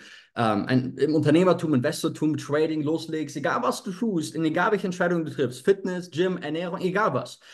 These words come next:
alles startet immer mit unserem Verstand. Und deswegen habe ich hier diesen Call heute, Retrain Your Brain genannt. Okay, Retrain Your Brain. Und ich werde ganz kurz auch den, äh, Chat ausmachen, dass einfach jeder wirklich fokussiert sein kann. Ab und zu machen wir das Ganze auf jeden Fall auf, falls ein paar Fragen kommen.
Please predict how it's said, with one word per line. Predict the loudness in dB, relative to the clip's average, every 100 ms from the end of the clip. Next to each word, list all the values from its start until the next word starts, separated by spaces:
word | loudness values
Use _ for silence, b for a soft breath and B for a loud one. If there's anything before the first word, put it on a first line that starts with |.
| B _
alles | 2 6 6 6 2
startet | -2 -2 -2 2
immer | 2 2 -2
mit | -2 -2
unserem | -2 -2 0 0 0
Verstand. | -2 -4 -4 -2
Und | -4
deswegen | -2 -4 -2
habe | -2
ich | -2
hier | -2
diesen | -4 -4
Call | -4 -4 -2
heute, | -2 -2 -2 -4 B -2
Retrain | -2 0 -2 0 0 -2 -8 0
Your | 2 2
Brain | 2 2 0
genannt. | -2 -6 -14 _ -8
Okay, | 0 2
Retrain | 2 0 -2 -2 0
Your | 0
Brain. | 0 0 0 -4
Und |
ich | -4
werde | -6 -4
ganz | -6 0
kurz | -2 0
auch | -2 -2
den, | -2 0 0 2
äh, | 0 0
Chat | -4 -6 -6 -2
ausmachen, | -4 0 0 2 0
dass | 0
einfach | -4 -4 0
jeder | 2 2 2
wirklich | -2 -8
fokussiert | -8 -8 -2 -2 2
sein | 0
kann. | 4 2 0 B B
Ab | -2
und | 0
zu | 4 4
machen | 4
wir | 2
das | 0
Ganze | -2 0 -2
auf | 2
jeden | 2
Fall | 2 -2
auf, | 0 -2 -4 _ _
falls | -6 -4
ein | 0
paar | 2 2 0 -12 _
Fragen | -4 0 0 2
kommen. | 2 2